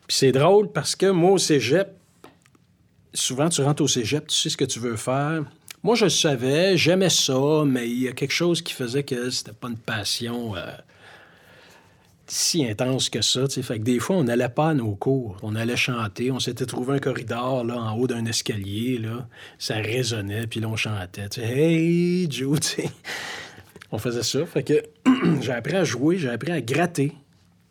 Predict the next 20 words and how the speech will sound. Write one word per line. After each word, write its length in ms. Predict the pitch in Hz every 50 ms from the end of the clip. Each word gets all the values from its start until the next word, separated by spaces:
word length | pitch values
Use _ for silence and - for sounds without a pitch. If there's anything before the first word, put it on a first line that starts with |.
| _ _ _ _ _ _ _ _ - -
Ma 140 | 104 101 104
première 340 | - - 127 131 143 151 156
année 160 | 160 170 190
de 60 | 175
cégep. 420 | - - 196 180 147 131 120 127 127 - _ _ _ _ _ _ _ _ _ _ - - _ _ _
Puis 100 | - -
ça 80 | - 107
a 60 | 101
continué. 680 | - 117 117 117 113 - - 113 101 98 98 82 82 - _ _ _ _ _ _ _ _ _ _ _ _ _ _ _ _ _ _ _ _ -
Ça 140 | - - 107
a 60 | 104
duré 340 | 98 101 110 104 110 117 110
deux 420 | 110 120 120 120 117 113 101 98
ans, 180 | 107 110 131 160 - - - - _ _ _ _ _ _ _ _ _ _ _ _ _ _ -
lentement. 760 | 104 104 107 113 117 113 107 - - - 107 101 92 87 87 - - _ _ - - _ _ _ _ _ _ _ _ - - _ _ _ _ -
J'ai 100 | - 107
essayé 320 | 101 - - 113 104 107 104
toutes 160 | 107 - -
sortes 180 | - 107 98 92
d'affaires. 680 | 92 90 90 - 98 90 85 80 78 85 101 110 -